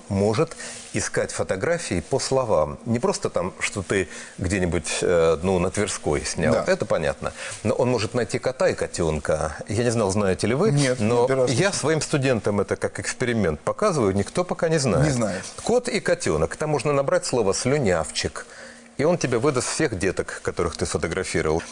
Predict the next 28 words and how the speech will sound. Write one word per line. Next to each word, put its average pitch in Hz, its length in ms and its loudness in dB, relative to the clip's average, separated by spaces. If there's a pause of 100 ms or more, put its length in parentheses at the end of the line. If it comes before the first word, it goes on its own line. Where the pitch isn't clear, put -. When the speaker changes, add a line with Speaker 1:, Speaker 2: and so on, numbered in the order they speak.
Speaker 1:
Но, 127 420 2
э, 117 200 4 (160)
мой 120 220 2
вопрос, 95 640 0
эта 120 360 0 (200)
потребность 120 680 -2 (680)
есть 143 300 0
во 98 100 2
мне? 76 340 -2 (520)
Есть. 87 400 -2
Щас - 300 0
это 87 140 0
очень 123 260 -2
удобно. 127 360 0
Speaker 2:
Мгм, 123 200 2
Speaker 1:
Да, 120 80 4
Speaker 2:
да, 120 60 4
Speaker 1:
я 104 100 2
хочу 110 160 -2
Speaker 2:
хорошо. 117 140 0
Speaker 1:
показать 104 280 0
свою 95 300 2
Speaker 2:
Да. 107 80 0
Speaker 1:
кошку 101 340 2
или 87 160 2
ребенка, 80 640 2
или 80 220 2
дом. 113 260 0